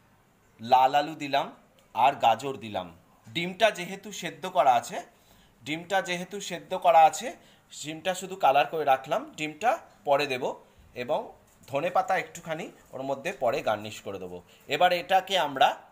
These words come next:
সিটির জন্য দিয়ে দেবো। কমসে কম পাঁচ থেকে ছটা সিটি পড়লে এই রান্নাটা কমপ্লিট হয়ে যাবে। চলুন তাহলে এটাকে আমরা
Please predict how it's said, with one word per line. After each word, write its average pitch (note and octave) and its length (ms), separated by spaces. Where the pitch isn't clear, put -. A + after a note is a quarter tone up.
সিটির F3 420
জন্য D3 280
দিয়ে C3 200
দেবো। B2+ 160
কমসে D#3+ 320
কম G3+ 220
পাঁচ F3 200
থেকে G#3 240
ছটা E3 380
সিটি E3 280
পড়লে D3 360
এই C3+ 180
রান্নাটা A#2+ 380
কমপ্লিট A#2+ 420
হয়ে F#2+ 160
যাবে। E2+ 160
চলুন D#3+ 280
তাহলে C#3+ 260
এটাকে D3+ 240
আমরা C#3+ 240